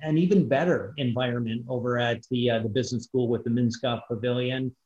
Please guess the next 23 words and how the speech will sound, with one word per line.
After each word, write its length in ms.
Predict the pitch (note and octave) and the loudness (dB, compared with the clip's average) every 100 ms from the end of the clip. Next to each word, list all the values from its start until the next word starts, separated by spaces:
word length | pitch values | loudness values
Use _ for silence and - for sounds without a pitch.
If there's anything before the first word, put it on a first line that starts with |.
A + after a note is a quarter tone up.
| _ _ C#3 | _ _ -6
uh, 140 | C#3 | -4
and 160 | D#3 F#3+ | 0 2
to 60 | |
really 220 | G#3 G#3+ F#3 | 4 4 6
leave 320 | F3+ E3+ D3+ | 6 6 4
a, 180 | C#3+ C3+ | 2 2
a 100 | C#3 | 2
legacy 580 | B2+ C3+ D#3+ - E3+ E3+ | 4 4 2 2 2 4
of, 240 | C#3+ B2 - | 2 2 -2
of 120 | C3+ | -2
something 480 | - D3 C3 D3 C#3 | -2 -2 -2 -2 0
with 300 | C#3 C3+ - | 2 0 -2
the, 240 | C3+ C3+ | 0 2
uh, 180 | C3 B2+ C#3 | 2 2 0
with 140 | C3 | -2
the 80 | G#2+ | -2
conference 500 | B2 B2+ B2 G#2+ - | -4 -4 -2 -6 -6
room. 280 | G#2 F#2 G#2 | -10 -8 -2
And 100 | D#3 | 0
it's 140 | D#3+ | 0
fun. 240 | - F3 C#3 | 2 2 2
My 140 | C3 | 2
son, 500 | A#2 E3 E3+ E3 D#3+ | 2 4 6 4 2